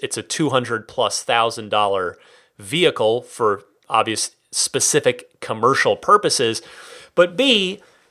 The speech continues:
it's, it can't be easy to build an electric semi truck that's capable of towing eighty thousand pounds because it would have been done already if it <laughs> were easy. So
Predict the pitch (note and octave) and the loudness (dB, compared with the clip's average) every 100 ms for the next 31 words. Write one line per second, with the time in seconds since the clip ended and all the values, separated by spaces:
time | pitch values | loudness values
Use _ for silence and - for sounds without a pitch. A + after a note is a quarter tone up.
0 | _ _ - F#2+ - - - _ _ _ | _ _ -4 -2 -2 -6 -10 _ _ _
1 | F3+ F3 - B3+ C4 A3 F#3 F3+ G#3 B3+ | -4 -4 0 2 2 0 -8 -6 -4 -2
2 | C4+ C3 G#2 B2 F#3 E3 A#2+ C3+ B2+ A#2+ | 0 -2 -4 -6 -6 -2 2 6 6 6
3 | A#2 A#2 _ _ C3+ B2+ B2 A#2+ - A2+ | 2 -12 _ _ 0 4 4 4 -4 -4
4 | - B2 A2 G2+ - A#2 A2+ - A#2 - | -2 0 2 0 0 2 2 2 -6 -6
5 | - _ _ - A#2 A2 A#2 G#2+ - C3 | -12 _ _ -6 -4 0 2 2 2 2
6 | A#2 A2+ A2+ D3 B2+ A#2+ G#2 - G#2+ G#2 | 2 0 -6 -8 -6 -6 -8 -2 2 2
7 | G#2+ G#2 F#2+ F#2 F#2+ C3+ D#3+ - - - | -2 -8 -8 -6 -2 -2 -4 -12 -20 -20
8 | - _ F3+ F3 G#3+ G#3 G3+ G#3+ G#3+ E3+ | -20 _ -4 4 4 4 4 4 4 0
9 | G3 D#3 G3 C4+ F3+ G#2+ F#2+ E2+ A1 _ | -2 2 4 6 6 6 2 0 -8 _
10 | _ D3 F3 F#3 - B3+ B3 - - - | _ -4 -2 -4 -2 -2 -2 -6 -2 0
11 | C#3+ A2+ A#2 F3+ C#3+ | 0 -2 -2 4 4